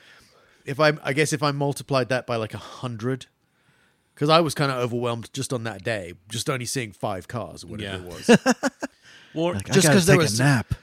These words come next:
Speaker 1: just 'cause they're so, like, insanely rare and you never get to see them.
Speaker 3: Yeah.
Speaker 1: And then when you see one, you're like, "Oh, I could spend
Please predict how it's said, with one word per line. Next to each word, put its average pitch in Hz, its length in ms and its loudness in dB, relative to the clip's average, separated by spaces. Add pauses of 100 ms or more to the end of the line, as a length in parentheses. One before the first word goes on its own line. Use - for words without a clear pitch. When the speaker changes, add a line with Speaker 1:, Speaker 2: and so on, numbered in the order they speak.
(160)
Speaker 1:
just 185 160 -2
'cause 175 160 2
they're 151 140 2
so, 160 200 2
like, 135 200 0
insanely 120 480 -4
rare 104 420 -2
and 101 100 -8
you 110 80 -8
never 110 220 -6
get - 220 -14
to 90 100 -12
see 127 220 -4
them. 95 240 -2
Speaker 3:
Yeah. 101 60 -6
Speaker 1:
And 98 100 -10
then 104 160 -10
when 113 140 -8
you 107 80 -10
see 117 180 -8
one, 113 320 -4
you're 101 100 -8
like, 101 180 -8
"Oh, 101 80 -4
I 104 60 -4
could 101 140 -12
spend 110 240 -6